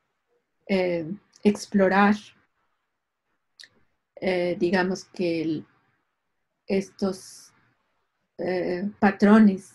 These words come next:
de s-, maneras de estructurar rítmicamente la música dentro de mi propia música, a diferencia de que,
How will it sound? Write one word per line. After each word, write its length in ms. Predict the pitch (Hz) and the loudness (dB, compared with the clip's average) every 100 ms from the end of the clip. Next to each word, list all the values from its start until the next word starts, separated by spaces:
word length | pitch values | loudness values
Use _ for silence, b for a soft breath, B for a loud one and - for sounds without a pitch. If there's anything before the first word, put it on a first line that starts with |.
| - | -8
de 100 | 180 | -8
s-, 220 | 175 - | -8 -8
maneras 520 | 185 185 202 208 196 | -2 4 8 8 6
de 80 | 196 | 0
estructurar 680 | 180 - 208 - 180 180 170 - | -10 -10 -12 -10 -6 -4 -4 -4
rítmicamente 680 | 180 196 180 170 180 175 175 | -4 -4 -6 -6 -6 -8 -8
la 120 | 170 | -8
música 580 | 170 165 - - 185 202 _ _ _ _ _ - - | -10 -12 -14 -10 -10 -12 _ _ _ _ _ -20 -16
dentro 420 | - 208 202 208 | 0 4 6 4
de 140 | 185 175 | 2 -2
mi 100 | 180 | -6
propia 380 | - 165 175 175 | -6 -6 -4 -2
música, 480 | 196 196 202 135 - | -2 -4 -8 -6 -2
a 120 | 180 | -2
diferencia 880 | 180 - 180 180 190 196 - 196 175 | -2 -2 -4 -2 -2 -2 -4 -6 -6
de 220 | 170 156 | -4 -8
que, 320 | - 175 160 | -6 -8 -8